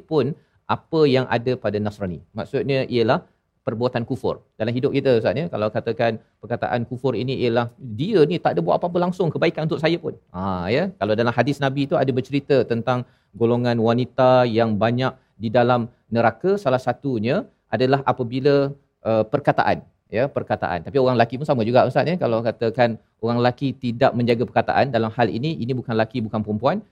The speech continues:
tetapi ia adalah untuk sesiapa sahaja yang tidak jaga perkataan dan tidak mensyukuri walaupun sedikit. Kamu ni memang tak ada jasa pada syarikat ini, contohnya,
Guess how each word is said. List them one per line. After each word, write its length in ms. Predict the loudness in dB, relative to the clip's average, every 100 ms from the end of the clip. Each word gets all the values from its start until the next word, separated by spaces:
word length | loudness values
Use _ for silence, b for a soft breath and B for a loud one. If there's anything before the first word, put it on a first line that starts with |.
| b
tetapi 400 | -10 -8 -6 -8
ia 240 | -2 -2 -2
adalah 480 | -2 2 2 0 -4
untuk 320 | -8 -6 -6
sesiapa 560 | -8 -12 -6 -6 -4 -2
sahaja 560 | -2 -2 0 0 0 -2 _ _ _ -2
yang 120 | -2 -2
tidak 240 | 0 0 0
jaga 240 | 0 0 0 0
perkataan 540 | -2 0 0 0 0 0 0
dan 120 | -2 -2 _
tidak 340 | -6 -2 0 0 -2
mensyukuri 560 | -4 -4 -8 -6 -2 -2 0 2
walaupun 400 | 2 2 -2 -4
sedikit. 300 | -6 -6 -6 -6 _ -4
Kamu 320 | -2 -2 -2 -2
ni 80 | -2
memang 220 | -2 -4 -2
tak 80 | -2 -2
ada 60 | 0
jasa 220 | 0 0 0
pada 120 | 0 0
syarikat 260 | 0 0 -2 -2
ini, 100 | -8 -10
contohnya, 460 | -6 -2 -2 -2